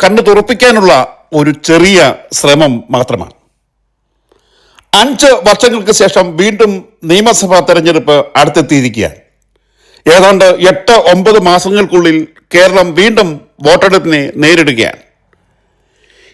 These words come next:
ഈ അവലോകനത്തിലൂടെ നമ്മൾ പരിശോധിക്കുന്നത് കേരളത്തിലെ പോൾ ചെയ്യാതെ പോകുന്ന വോട്ടുകളെ കുറിച്ചാണ്. അവ എങ്ങനെ തെരഞ്ഞെടുപ്പ് ഫലത്തെ ബാധിക്കുന്നു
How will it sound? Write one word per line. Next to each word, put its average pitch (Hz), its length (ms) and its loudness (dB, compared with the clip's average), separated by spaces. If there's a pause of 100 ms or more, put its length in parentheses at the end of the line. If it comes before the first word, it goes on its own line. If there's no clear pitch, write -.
(180)
ഈ - 20 4 (320)
അവലോകനത്തിലൂടെ 214 800 4 (240)
നമ്മൾ 202 160 2 (100)
പരിശോധിക്കുന്നത് 190 680 0 (300)
കേരളത്തിലെ 208 500 2 (240)
പോൾ 214 160 4 (140)
ചെയ്യാതെ 220 340 2
പോകുന്ന 185 300 2 (280)
വോട്ടുകളെ 190 540 0
കുറിച്ചാണ്. - 340 -6 (580)
അവ 214 80 2 (480)
എങ്ങനെ 254 380 0 (220)
തെരഞ്ഞെടുപ്പ് 208 540 0
ഫലത്തെ 220 320 2 (100)
ബാധിക്കുന്നു 196 520 -4